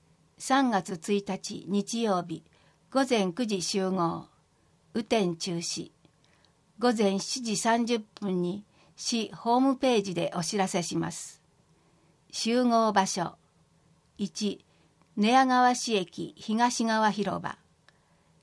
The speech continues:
二、茅島駅東口。三、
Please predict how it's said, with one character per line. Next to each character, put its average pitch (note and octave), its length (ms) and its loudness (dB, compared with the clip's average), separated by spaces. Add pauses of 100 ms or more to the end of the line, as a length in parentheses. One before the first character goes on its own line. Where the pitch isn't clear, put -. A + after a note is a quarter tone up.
(140)
二、 G#3 260 0 (340)
茅 A3+ 280 0
島 A#3+ 360 4
駅 F3 360 -4
東 G3+ 500 0
口。 E3+ 400 -6 (960)
三、 G3+ 440 -4